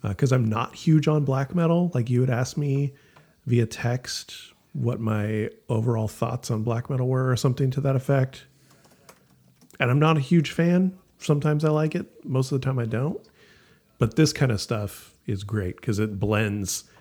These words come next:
the, like, slower, heavy stuff that I really, really like with some cool blast beats and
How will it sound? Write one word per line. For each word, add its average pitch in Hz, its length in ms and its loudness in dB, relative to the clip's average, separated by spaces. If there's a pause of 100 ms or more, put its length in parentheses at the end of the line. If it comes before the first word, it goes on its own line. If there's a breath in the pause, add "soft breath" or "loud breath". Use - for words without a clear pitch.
(640 soft breath)
the, 104 120 -2
like, 92 460 -6 (760)
slower, 117 640 2
heavy 107 420 0
stuff 101 340 -6
that 104 120 -4
I 101 60 -2
really, 98 420 -2
really 92 320 -2
like 92 460 -8 (640 soft breath)
with 98 200 -4
some 101 220 -6
cool 92 480 -4
blast - 360 -12
beats - 340 -10
and 98 280 -10